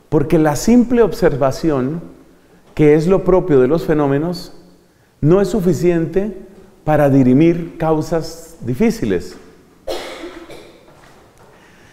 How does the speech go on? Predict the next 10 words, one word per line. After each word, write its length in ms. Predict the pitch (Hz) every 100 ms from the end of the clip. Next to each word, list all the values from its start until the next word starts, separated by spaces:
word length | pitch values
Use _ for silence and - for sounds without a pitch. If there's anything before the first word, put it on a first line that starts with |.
| _ -
Esta 240 | 156 240
limitación 1000 | 233 202 180 165 143 185 190 220 240 226 -
de 180 | 147 151
la 100 | 139
ciencia 380 | 175 180 175
aristotélica 960 | 208 185 143 143 170 170 175 196 208 202 - - - - - - - _ - - _ _ -
la 180 | 135 143
subrayó 480 | 165 143 143 160
bastante 960 | 185 202 - 196 185 175 185 185 185 - - - - _ _ _ -
Galileo, 680 | 123 139 127 160 180 110